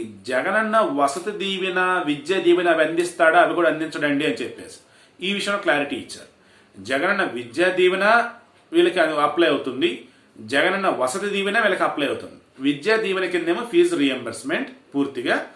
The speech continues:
వసతి దీవెన కిందేమో వీళ్ళకి ఇరవై వేల రూపాయలు అనమాట. I think ఇరవై వేలు కూడా కాదు, పదివేల, పదిహేను వేలు ఉంది. ఇరవై వేల రూపాయలు వచ్చేటప్పటికి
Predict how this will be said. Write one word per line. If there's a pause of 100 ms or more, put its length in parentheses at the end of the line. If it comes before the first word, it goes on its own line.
(360)
వసతి
దీవెన
కిందేమో
వీళ్ళకి
ఇరవై
వేల
రూపాయలు
అనమాట.
I
think
ఇరవై
వేలు
కూడా
కాదు, (640)
పదివేల,
పదిహేను
వేలు
ఉంది. (680)
ఇరవై
వేల
రూపాయలు
వచ్చేటప్పటికి